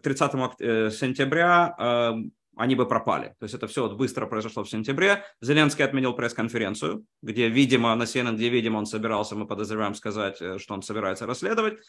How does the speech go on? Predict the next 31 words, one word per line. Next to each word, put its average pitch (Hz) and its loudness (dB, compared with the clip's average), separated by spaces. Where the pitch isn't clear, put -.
А 131 2
после 180 4
этого 233 4
был 175 2
первый 170 4
импичмент. 240 0
Э, 135 2
за 160 2
импичмент 151 0
в 110 -18
Конгр-, 139 2
в - -8
Палате 143 2
представителей 127 -2
проголосовало 113 0
достаточно 101 -4
голосов, 220 0
там 135 0
было 113 0
достаточно 113 -4
демократов, 185 0
а 135 4
в 131 -2
Сенате 180 2
просто, 135 0
э, 107 0
его 123 4
же 117 2
партия 131 2
его 107 0
спасла. - -8